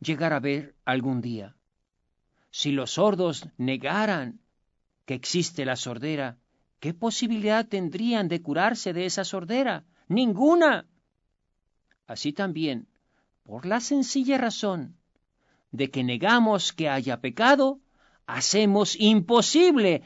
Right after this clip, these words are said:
el perdón de los pecados. Por eso es que a menudo aquellos que niegan la existencia del pecado se convierten en promotores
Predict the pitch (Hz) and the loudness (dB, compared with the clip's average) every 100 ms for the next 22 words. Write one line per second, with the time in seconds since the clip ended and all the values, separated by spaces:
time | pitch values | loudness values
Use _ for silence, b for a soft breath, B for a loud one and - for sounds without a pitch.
0 | B 165 170 170 160 139 151 143 123 131 | B 2 4 2 0 2 0 0 -2 -2
1 | 123 - 135 - 120 110 104 - _ _ | -4 -6 -10 -6 -6 -6 -10 -18 _ _
2 | _ _ _ _ _ _ _ _ _ _ | _ _ _ _ _ _ _ _ _ _
3 | _ _ - 139 240 240 262 - 180 147 | _ _ -10 -8 -8 -6 -6 -6 -6 -4
4 | 135 147 123 123 123 _ _ _ _ - | -4 -4 -4 -8 -12 _ _ _ _ -14
5 | 120 220 233 226 - 185 175 170 165 151 | -8 -6 -4 -4 -6 -6 -4 -4 -4 -6
6 | 127 127 - 156 - 151 143 - 123 117 | -6 -8 -10 -12 -6 -4 -4 -6 -8 -8
7 | 120 160 - 214 226 214 196 _ _ _ | -10 -10 -8 -6 -4 -8 -10 _ _ _
8 | _ _ - 135 131 135 123 147 156 156 | _ _ -8 -8 -4 -4 -2 -2 -4 -4
9 | 156 143 135 _ _ _ _ _ - 131 | -4 -4 -8 _ _ _ _ _ -8 -2
10 | 131 127 156 165 170 185 226 233 226 214 | -2 -2 -4 -2 -2 -2 -2 0 0 -4
11 | - | -8